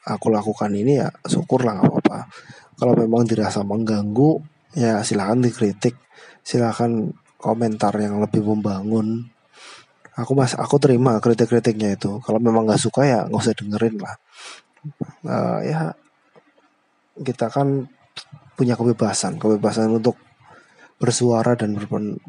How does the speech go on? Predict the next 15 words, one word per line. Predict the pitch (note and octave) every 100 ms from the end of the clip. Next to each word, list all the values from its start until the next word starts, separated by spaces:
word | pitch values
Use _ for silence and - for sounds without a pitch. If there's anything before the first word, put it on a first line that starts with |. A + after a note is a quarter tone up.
| -
bersuara | A#2 A#2+ A#2 A#2+
dan | A#2
menyalurkan | G#2+ A2+ G#2+ G#2+ A2 G#2+
pendapat. | G#2+ G#2+ A2 - D3+ _ D#3 - - _ _ _ - - - _ - _ -
Eh, | C#3 D3+ D#3
mungkin | D3+ C#3+ F#3 G3 G3 G3 G3+ F#3 _ _ _ _ - _ _ _ _ _ B3 A#3+
segitu | G3+ C3+ B2 A#2
aja | G2+ G2+ G#2+ G2 - - - _
di | - A2
episode | G#2 A2+ G#2+ G#2+ G2+ F#2 - -
pembukaan | A#2+ A#2 A2+ G#2 A2+
kali | G2+ G#2 A#2
ini, | D3+ D#3+
prolognya | A#2+ G#2 G2+ G#2 B2 D3+
segitu. | D3+ - A2 - -